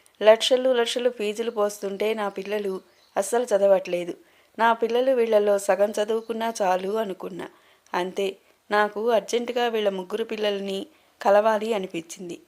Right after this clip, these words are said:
"నేను మీ ముగ్గురు అమ్మాయిలతో మాట్లాడాలి, నాకు పరిచయం చెయ్యాలి" అని అడిగా. "అలా మా పిల్లలను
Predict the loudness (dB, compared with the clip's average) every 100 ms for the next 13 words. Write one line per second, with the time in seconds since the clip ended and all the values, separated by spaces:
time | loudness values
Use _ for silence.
0 | _ _ _ _ _ -16 -12 -10 -8 -8
1 | -10 _ -6 -4 -4 -4 2 2 2 -2
2 | -2 -2 -2 -2 -4 -2 0 0 -4 -10
3 | -14 _ _ -2 0 0 -2 0 0 0
4 | -2 -2 -2 0 0 -2 -4 -4 -6 -6
5 | -8 -8 _ _ _ _ 2 4 4 2
6 | -2 -2 -4 -2 0 -2